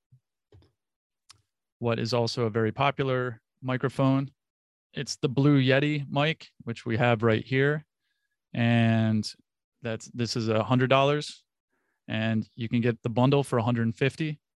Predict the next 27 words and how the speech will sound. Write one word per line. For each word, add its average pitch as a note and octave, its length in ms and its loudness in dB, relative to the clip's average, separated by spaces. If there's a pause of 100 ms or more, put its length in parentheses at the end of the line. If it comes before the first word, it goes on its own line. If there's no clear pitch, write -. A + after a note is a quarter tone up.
(120)
which A2+ 460 -6
gives G#2+ 200 -6
you A2+ 60 0
the G#2+ 100 -2
boom B2+ 280 4
arm, B2+ 480 2 (640)
the A2 160 -4
pop A#2+ 300 0
filter, A2+ 420 -6
and A2+ 240 -2
headphones. D3+ 680 -6 (840)
The C3+ 160 -4
reason D3 300 0
why C3 680 2
so - 180 -8
many A#2+ 160 -2
people A#2 260 -4
like G#2+ 340 -6 (480)
the A#2 120 -4
Yeti, D3+ 420 2
it C3 220 0 (480)
doesn't D#3 300 4
have D#3 240 0
the - 100 -8
X C#3+ 200 -2
L C3+ 140 -2
R, C3+ 280 -2